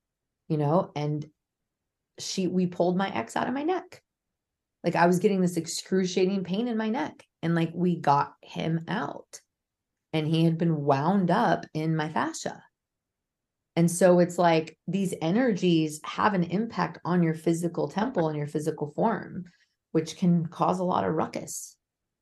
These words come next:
you know, in your physical alignment in your body, so that the energy, you can be in alignment and tall and connected to the divine, you know, instead of, like, hunched over and, like, closing out your heart space and,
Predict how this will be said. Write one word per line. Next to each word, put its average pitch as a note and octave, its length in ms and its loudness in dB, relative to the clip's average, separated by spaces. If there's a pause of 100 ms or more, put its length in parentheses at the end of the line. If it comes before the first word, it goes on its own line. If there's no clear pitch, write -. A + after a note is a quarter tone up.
(140)
you E3 100 -2
know, D#3 300 0
in E3 180 0
your D3+ 120 -2
physical E3 480 0
alignment D#3+ 380 0
in D#3 60 0
your D3 140 -2
body, G3+ 340 2
so - 120 -2
that D#3+ 140 0
the - 180 -6
energy, F3 600 2 (240)
you F3 140 2
can F3 140 2
be E3+ 100 4
in D#3 60 2
alignment D#3+ 500 2
and D#3+ 100 -2
tall F3 340 6
and E3 160 0
connected F3 440 -4
to F3 100 -2
the E3 120 0
divine, D#3+ 500 -2 (720)
you E3 120 2
know, D3+ 360 2
instead D#3 420 0
of, D#3 100 2
like, D3+ 220 -2
hunched D#3+ 400 0
over E3+ 400 4
and, D3 140 -2
like, D3+ 300 -10 (520)
closing E3 340 4
out D3 140 -6
your C#3+ 100 -4
heart E3 300 0
space - 400 -4
and, - 240 -8